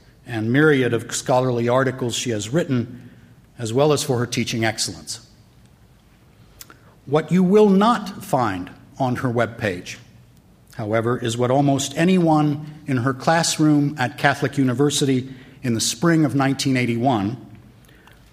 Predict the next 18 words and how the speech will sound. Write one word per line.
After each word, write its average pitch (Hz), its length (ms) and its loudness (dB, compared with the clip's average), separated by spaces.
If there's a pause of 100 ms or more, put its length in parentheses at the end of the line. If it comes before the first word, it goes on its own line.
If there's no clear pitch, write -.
when 98 160 -8
yours 135 260 2
truly 135 420 2
was 113 220 0
her 117 120 -2
Christology 117 720 2
student, 98 400 -2 (1300)
well 156 260 6
before 196 720 4
any 160 200 4
of 160 80 0
the 170 100 4
accolades, 110 680 0 (800)
could 190 140 4
have 185 140 2
told 233 320 4
you 226 160 4
instantly 143 680 0